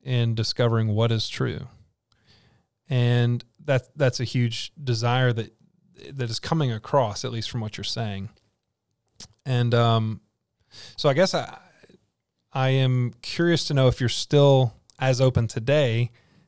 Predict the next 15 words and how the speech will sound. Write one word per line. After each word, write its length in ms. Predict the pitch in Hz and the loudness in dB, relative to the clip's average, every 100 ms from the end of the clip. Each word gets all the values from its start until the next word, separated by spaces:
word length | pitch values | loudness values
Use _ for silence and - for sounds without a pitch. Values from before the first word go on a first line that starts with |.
| _ - | _ -2
as 300 | 127 117 117 | 0 0 0
you 140 | 117 | -2
were 560 | 110 110 110 107 104 104 _ _ _ _ _ _ _ _ | 0 0 2 0 -2 -8 _ _ _ _ _ _ _ _
when 360 | - 131 127 123 | -6 0 2 2
you 240 | 117 117 | 0 0
first 300 | 110 113 98 | -2 -6 -8
converted 540 | - 107 127 165 160 147 | -8 -2 4 6 6 6
or 120 | 117 | 4
when 160 | 113 113 | 2 0
you 80 | 107 | -2
w-, 180 | 110 | -6
first 280 | 123 120 - | -4 -4 -2
went 120 | 113 - | -6 -4
to 60 | |
that 180 | 107 - | -8 -8